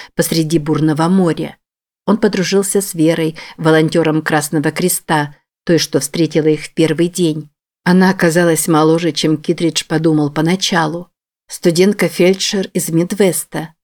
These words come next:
Как и остальные гражданские, она была совершенно вымотана. Это было написано на её лице. Она тоже надеялась, что приедут автобусы,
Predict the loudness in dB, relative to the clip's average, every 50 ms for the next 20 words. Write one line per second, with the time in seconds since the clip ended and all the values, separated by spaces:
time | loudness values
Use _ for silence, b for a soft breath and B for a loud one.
0 | _ _ _ -2 -2 0 2 2 0 0 0 0 2 2 2 4 2 2 0 0
1 | 0 0 0 0 0 0 0 0 -2 -6 -6 -2 0 0 0 0 B B B B
2 | B B 0 0 2 2 2 2 2 2 2 0 0 0 0 0 0 0 -2 -2
3 | -2 -2 -2 0 0 0 0 0 -2 -2 -4 -4 -4 -4 -6 -8 -10 -14 _ _
4 | _ -8 -4 -2 -2 0 2 2 2 4 2 2 0 0 -2 -4 -4 -4 -4 -4
5 | -4 -4 -4 -2 -2 0 0 0 0 0 0 0 2 0 -2 -2 -4 -4 -4 -4
6 | -4 -6 -10 -14 _ _ _ _ _ _ 0 0 0 0 0 0 0 0 0 0
7 | 0 0 0 0 0 0 2 2 2 2 0 -2 -4 -4 -4 0 0 0 2 2
8 | 0 0 0 0 -2 -4 -2 0 0 0 0 0 -4 -2 0 0 -2 -2